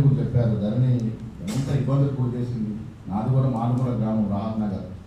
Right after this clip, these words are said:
నాకు కూడా వందల ఎకరాల భూములు ఉన్నాయి. అన్-, చాలా వరకు భూములు మాయమైపోయాయి.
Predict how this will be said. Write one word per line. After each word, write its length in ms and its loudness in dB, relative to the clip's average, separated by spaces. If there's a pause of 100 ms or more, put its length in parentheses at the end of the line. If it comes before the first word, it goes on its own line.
(580)
నాకు 160 -2
కూడా 180 2
వందల 240 0
ఎకరాల 260 -2
భూములు 280 0
ఉన్నాయి. 200 -4 (760)
అన్-, 180 -2 (320)
చాలా 220 6 (100)
వరకు 240 2
భూములు 300 4
మాయమైపోయాయి. 440 0